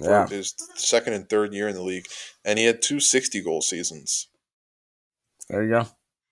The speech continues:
Speaker 1: Then he had a fifty-eight, fifty-nine goal season,
Speaker 2: <laughs>
Speaker 1: uh, when he was in Florida.
Speaker 2: Jeez.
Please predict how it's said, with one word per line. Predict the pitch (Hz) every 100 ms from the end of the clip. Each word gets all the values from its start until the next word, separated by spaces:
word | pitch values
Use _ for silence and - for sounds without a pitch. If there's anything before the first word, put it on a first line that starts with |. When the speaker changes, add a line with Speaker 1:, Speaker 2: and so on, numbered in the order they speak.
| _ -
Speaker 1:
Then | 113
he | 127
had | 113
a |
fifty-eight, | - 120 - 117 104
fifty-nine | 117 113 98 107 113
goal | 82
season, | 71 85 85 87
Speaker 2:
<laughs> | 131 - -
Speaker 1:
uh, | 80
when | 85 95
he |
was | 92 90
in | 90
Florida. | - - 101 98 - - _
Speaker 2:
Jeez. | - - 50 - -